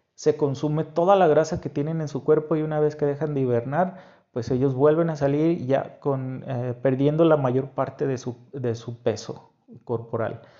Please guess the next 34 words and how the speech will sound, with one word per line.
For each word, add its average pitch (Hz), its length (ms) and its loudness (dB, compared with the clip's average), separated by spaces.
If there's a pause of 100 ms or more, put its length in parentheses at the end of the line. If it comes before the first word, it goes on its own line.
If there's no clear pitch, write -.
(200)
Entonces, 139 760 -2 (400)
con 143 100 -4
nosotros 165 360 -2
sucede 160 400 4
algo 170 180 0
similar. 156 480 0
Lo 151 140 4
que 123 100 -6
tú 147 140 -6
le 175 100 -2
estás 190 220 -4
haciendo 175 400 -2
creer 135 560 0
a 123 160 -6
tu 123 120 -2
cuerpo 123 540 2
cuando 113 320 2
le 110 220 2
restringes 139 520 -4
los 180 180 -2
carbohidratos 135 680 2 (380)
es 135 160 -6
que 165 400 4
el 123 100 0
cuerpo 156 640 2
comienza 139 380 -4
a - 20 -2
entender 139 380 -2
que - 80 -4
tú - 100 -6
estás 139 320 -2
ayunando. 123 460 0
Aunque 123 240 0
sigas, 160 420 0